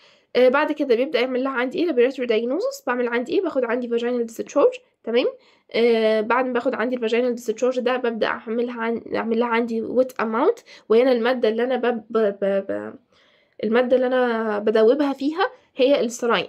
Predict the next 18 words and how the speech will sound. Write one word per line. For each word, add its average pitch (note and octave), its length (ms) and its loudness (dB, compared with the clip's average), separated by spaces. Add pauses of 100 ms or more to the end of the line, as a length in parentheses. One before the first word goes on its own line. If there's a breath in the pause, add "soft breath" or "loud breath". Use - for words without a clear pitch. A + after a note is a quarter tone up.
(160)
خلاص، C#4+ 300 0 (100)
الكي B3 300 0
او A3 140 2
اتش - 320 -2
كانت B3 360 -2
مع A3+ 120 0
الكانديدا، A#3 540 2 (200)
كي C#4+ 240 0
مع A#3+ 140 0
كي، F4+ 240 2 (340 loud breath)
وهنا C#4+ 240 0
عندي C4+ 260 -2
ايه؟ - 220 -2
مع C4 280 -4
سلاين. A3 300 -2 (360)
تمام؟ D4+ 280 0
سلاين. A#2 300 -2 (480 soft breath)
طيب، - 160 -2